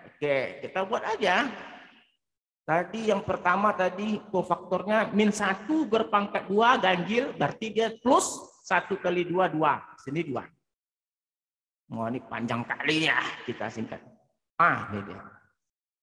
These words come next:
Kita ambil, nih dia. Lalu apa lagi yang kita inginkan?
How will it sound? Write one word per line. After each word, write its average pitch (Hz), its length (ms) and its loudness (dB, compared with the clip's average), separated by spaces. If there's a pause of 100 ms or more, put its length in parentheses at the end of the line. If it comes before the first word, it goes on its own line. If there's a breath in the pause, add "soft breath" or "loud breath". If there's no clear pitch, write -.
(460)
Kita 190 440 -2 (200)
ambil, 165 560 2
nih 151 160 -2
dia. - 160 -6 (2000)
Lalu 220 240 6
apa 359 240 10
lagi 349 240 6
yang 359 80 4
kita 370 240 2
inginkan? 359 480 6